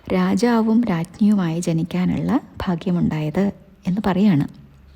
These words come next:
എന്നിട്ട് ഏകാദശി വ്രതവിധികൾ കൂടി മഹർഷി ഉപദേശിച്ചു കൊടുക്കുന്നു.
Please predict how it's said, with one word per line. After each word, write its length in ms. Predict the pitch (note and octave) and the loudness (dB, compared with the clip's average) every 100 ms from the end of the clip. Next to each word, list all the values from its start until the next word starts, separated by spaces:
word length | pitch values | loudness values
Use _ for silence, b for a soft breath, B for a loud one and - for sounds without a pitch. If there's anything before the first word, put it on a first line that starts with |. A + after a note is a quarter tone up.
| - _ _ - - | -20 _ _ -20 -14
എന്നിട്ട് 380 | - G#3 G#3 B3+ - B B B | 2 4 4 0 -2 B B B
ഏകാദശി 640 | A#3+ A3 A3+ A3+ G#3+ - A3 | 2 2 0 2 0 2 2
വ്രതവിധികൾ 720 | G#3+ F#3+ G#3 G3 G3+ G#3 G#3+ | 2 2 2 2 0 0 0
കൂടി 400 | G3 F#3 A3+ - - - - - - - - | 0 0 0 -2 -8 -20 -20 -20 -20 -18 0
മഹർഷി 400 | G#3 F#3 - D#4 | 4 4 2 0
ഉപദേശിച്ചു 460 | E4+ D#4 A3+ - - | 2 2 2 0 -6
കൊടുക്കുന്നു. 400 | F3 - E3 | -6 -2 -2